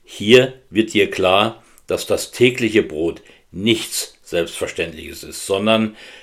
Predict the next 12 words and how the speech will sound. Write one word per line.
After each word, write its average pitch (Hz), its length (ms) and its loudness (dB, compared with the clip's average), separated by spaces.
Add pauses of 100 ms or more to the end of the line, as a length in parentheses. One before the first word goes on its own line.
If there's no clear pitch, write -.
(140)
dass 95 200 -2
du 113 80 4
es 101 200 0
dir 98 200 -2
erarbeiten, 107 880 2 (140)
ja, 107 400 2
manch 98 280 -4
einer 101 220 0
auf 92 120 -2
der 87 140 -2
Welt 95 320 -2 (100)
sogar 87 540 -6